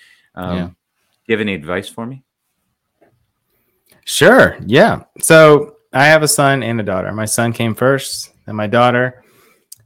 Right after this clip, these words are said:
Speaker 2: Drastically different. My
Speaker 1: Yeah.
Speaker 2: son is in, in middle school, and he's the kid who, from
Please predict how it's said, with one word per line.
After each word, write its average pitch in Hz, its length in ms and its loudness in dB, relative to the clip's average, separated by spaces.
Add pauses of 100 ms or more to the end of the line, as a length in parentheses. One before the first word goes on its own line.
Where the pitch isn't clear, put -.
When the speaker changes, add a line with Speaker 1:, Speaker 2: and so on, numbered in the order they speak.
Speaker 2:
Drastically 131 680 -2
different. 98 360 -16 (540)
My 110 120 -8
Speaker 1:
Yeah. 110 40 -4
Speaker 2:
son 139 420 -2
is 117 460 -6 (240)
in, 113 360 -8
in 110 200 -8
middle 107 160 -8
school, 98 420 -14 (460)
and 113 200 -8
he's 160 320 -2
the 160 120 -4
kid 127 720 -2 (680)
who, 131 580 -2 (180)
from 117 380 -6